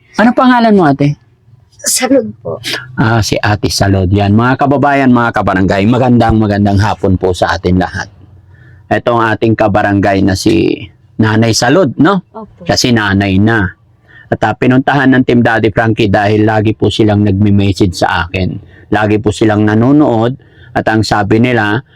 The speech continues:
Speaker 1: kung pwede raw na dalawin ko sila para makita ko naman daw yung kanilang, ah, bahay, yung kanilang sitwasyon.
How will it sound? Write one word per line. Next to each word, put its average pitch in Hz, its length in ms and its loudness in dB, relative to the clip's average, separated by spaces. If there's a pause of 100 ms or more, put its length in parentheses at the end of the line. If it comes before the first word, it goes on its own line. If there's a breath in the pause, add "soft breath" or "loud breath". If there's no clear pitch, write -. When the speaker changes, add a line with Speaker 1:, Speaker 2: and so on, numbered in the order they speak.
(160 soft breath)
Speaker 1:
kung 110 200 -2
pwede 110 380 0
raw 104 220 0
na 104 180 2
dalawin 101 560 0
ko - 100 -2
sila 107 360 0
para 110 240 0
makita 135 420 0
ko 120 140 -4
naman 113 280 2
daw 107 220 2
yung 104 160 2
kanilang, 101 480 0
ah, 98 480 -2
bahay, 104 640 0 (320 loud breath)
yung 110 100 0
kanilang 113 460 0
sitwasyon. 95 720 0